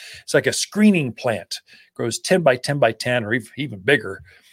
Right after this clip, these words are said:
But if you fertilize that now, you'll get tremendous red growth in the spring. This usually starts,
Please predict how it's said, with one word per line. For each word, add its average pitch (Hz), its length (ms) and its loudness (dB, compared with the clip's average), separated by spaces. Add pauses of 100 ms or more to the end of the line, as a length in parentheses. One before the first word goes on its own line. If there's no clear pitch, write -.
(280)
But 110 80 -6
if - 80 -16
you 113 60 -8
fertilize 143 520 4
that 113 220 0
now, 113 440 0
you'll 117 140 -2
get 120 180 -6
tremendous 165 800 0
red 135 240 4
growth 120 560 2 (480)
in 123 140 -6
the 113 60 -8
spring. 127 520 2
This 139 240 -10
usually 185 240 0
starts, - 500 0